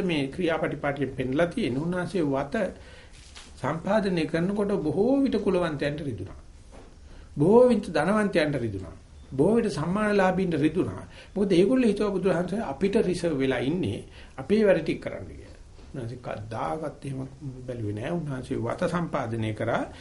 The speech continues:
ඊගාට වචනක්කම මෙවුවා කරනකොට මුළු ලෝකෙම බනිනවා. ලෝකෙට රුස්සන්න බෑ. පුදුමාකාර විදියට ඒ වචනවල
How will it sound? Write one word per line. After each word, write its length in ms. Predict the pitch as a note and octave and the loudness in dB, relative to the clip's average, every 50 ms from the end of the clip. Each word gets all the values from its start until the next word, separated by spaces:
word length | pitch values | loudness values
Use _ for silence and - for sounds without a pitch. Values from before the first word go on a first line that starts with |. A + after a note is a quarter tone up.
| - - - - | -18 -18 -12 -6
ඊගාට 300 | - C#3 F3 F#3+ G#3+ G#3 | -4 -4 -2 -2 -2 -2
වචනක්කම 720 | D#3 C3+ B2+ - F3+ F#3 G#3+ A#3 - - - - E3 C#3+ C3+ C#3 | -2 -2 -2 -2 -2 0 0 -2 -2 -4 -4 -2 -2 -2 -2 -2
මෙවුවා 320 | C3+ C3+ C#3 C#3+ C#3+ C3+ | -4 -4 -4 -2 -4 -4
කරනකොට 440 | C#3 - C3+ C3 C3+ C#3 C#3+ C#3 C#3 C3+ | -6 -6 -8 -6 -4 -4 -4 -4 -4 -4
මුළු 260 | C3 C3+ C3+ C#3 C#3 C3 | -4 -4 -2 -2 -2 -2
ලෝකෙම 640 | B2+ C3 D#3 F3+ F#3+ G#3 A3+ A#3 A3 - - E3+ F3 | -2 -2 -2 -2 -2 0 0 0 -2 -2 -4 -4 -4
බනිනවා. 440 | F#3 D3 B2 - - - - - - - - - - - - - - - - - - - - - - - - - - - - - - - - - - - - - - - - - | -4 -6 -8 -10 -10 -12 -14 -16 -18 -20 -20 -20 -20 -20 -20 -20 -20 -20 -20 -20 -20 -20 -20 -20 -20 -20 -20 -20 -20 -20 -20 -20 -20 -20 -20 -20 -20 -20 -20 -20 -20 -18 -10 -4
ලෝකෙට 340 | D3 D3 D#3+ D#3+ G3 F#3+ F#3 | 0 0 2 2 2 2 4
රුස්සන්න 500 | E3 E3+ F3 - - - B3 A3+ G#3+ F#3 | 4 4 4 4 4 4 6 6 6 4
බෑ. 200 | C#3 C#3 C3 B2 - - | 4 2 2 0 0 -4
පුදුමාකාර 1400 | - F3 F3 E3 E3 F3+ F#3+ F#3 F#3 F3 D#3 C#3+ E3+ F3+ G3 G#3+ A3+ A3+ A#3 B3 C4 G#3+ - F#3+ F#3 E3+ E3+ E3 | -6 -6 -6 -4 -4 -6 -4 -4 -4 -4 -4 -6 -6 -6 -4 -4 -2 -2 0 0 0 0 2 4 4 6 6 4
විදියට 420 | D3+ D3 C#3 D3 C#3+ C#3 C#3 D3 | 4 2 2 2 2 2 2 0
ඒ 120 | D3 D3 C#3 | 0 0 0
වචනවල 720 | A#2 A#2+ A#2+ - - - F3 E3+ E3+ E3+ E3+ E3+ E3 E3 | -2 -4 -6 -6 -4 -2 0 0 2 2 4 4 4 4